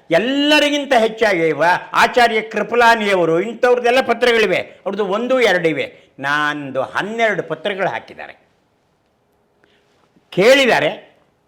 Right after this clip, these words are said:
ನನ್ನ ಬಗ್ಗೆ ಒಂದು ನೋಟ್ ಹಾಕಿದ್ದಾರೆ. ಯಾರು ಹರಿಹರ ಪ್ರಿಯ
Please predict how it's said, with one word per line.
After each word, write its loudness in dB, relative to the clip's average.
ನನ್ನ -2
ಬಗ್ಗೆ 0
ಒಂದು 0
ನೋಟ್ 2
ಹಾಕಿದ್ದಾರೆ. -4
ಯಾರು 4
ಹರಿಹರ 0
ಪ್ರಿಯ -4